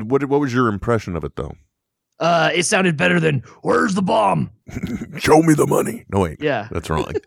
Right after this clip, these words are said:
Speaker 2: <laughs> Wait. <laughs>
Speaker 1: So I
Speaker 2: He turned into Cuba Gooding? <laughs>
Speaker 1: Yeah, I think it was very, very bad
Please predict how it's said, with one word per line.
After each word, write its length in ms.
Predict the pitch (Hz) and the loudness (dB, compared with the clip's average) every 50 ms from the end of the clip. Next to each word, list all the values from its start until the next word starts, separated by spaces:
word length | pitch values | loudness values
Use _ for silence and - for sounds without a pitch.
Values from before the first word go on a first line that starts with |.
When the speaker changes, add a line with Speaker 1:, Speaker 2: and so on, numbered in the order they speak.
| - 480 - | -8 -8 -8
Speaker 2:
<laughs> 300 | - - - 196 - - | -8 -12 -16 -10 -2 0
Wait. 200 | - 262 220 - - - - - - - 392 - - | 2 2 2 0 -2 -10 -20 -10 -8 -8 -4 -2 -2
<laughs> 80 | 392 403 - - 392 - - 381 - - - - - - - 240 - - - - 185 - - | -2 -2 -4 -8 -10 -10 -12 -16 -12 -10 -10 -10 -4 -2 -2 -2 -2 -2 -2 -2 -2 -2 -2
Speaker 1:
So 220 | - 156 147 139 - | -2 -2 -2 0 0
I 120 | 135 160 | 0 0
Speaker 2:
He 80 | 254 254 | 0 0
turned 260 | - - - 269 247 | -2 -2 0 0 2
into 180 | 247 247 226 220 | 2 2 2 0
Cuba 320 | - - 226 208 202 196 | -2 -4 -4 -4 -4 -4
Gooding? 440 | 160 160 175 175 185 214 247 285 359 | -4 -4 -2 -2 0 0 0 -2 -2
<laughs> 40 | - | 0
Speaker 1:
Yeah, 220 | 123 127 123 101 | 2 2 2 2
I 120 | 120 135 | 2 0
think 220 | 156 - 202 202 196 | 0 0 0 0 0
it 40 | 196 | 0
was 180 | 170 147 143 117 | 0 2 0 0
very, 360 | 110 127 135 135 143 143 135 | 2 2 2 2 2 2 2
very 600 | 123 107 95 95 104 117 113 117 120 120 117 107 101 | 0 -2 -4 -4 -2 0 2 2 2 2 0 -2 -4
bad 640 | 92 - 95 92 90 87 85 78 71 71 67 - | -4 -2 0 0 2 2 0 0 -2 -6 -10 -12